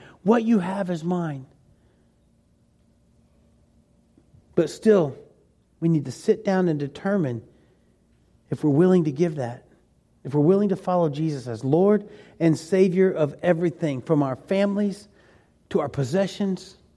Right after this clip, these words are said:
to our very lives. We should consider the cost of not following Christ also. He warns us in this. He says, if we make a profession of following Christ, but then go back on our commitment,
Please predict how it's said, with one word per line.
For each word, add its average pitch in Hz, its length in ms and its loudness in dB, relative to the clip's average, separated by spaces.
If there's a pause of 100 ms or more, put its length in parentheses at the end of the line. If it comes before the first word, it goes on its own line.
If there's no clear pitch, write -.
(160)
to 165 120 -2
our 143 120 0
very 185 320 2
lives. 147 560 -4 (1080)
We 151 80 2
should 143 240 -6
consider 196 420 -2
the 175 100 -2
cost 151 600 -6 (580)
of 127 120 -4
not 160 280 2
following 123 360 -4
Christ 123 360 -6
also. 139 480 -6 (720)
He 170 120 -2
warns 165 340 2
us 127 160 -6
in 127 160 0
this. 120 180 -4
He 156 100 0
says, 143 240 0
if 131 120 -4
we 190 100 2
make 196 240 0
a - 40 -12
profession 147 640 -4 (360)
of 131 160 -2
following 180 360 4
Christ, 165 360 -2
but 139 100 -10
then 185 140 2
go 170 120 2
back 180 300 -2
on 175 120 0
our 156 80 -2
commitment, 175 440 2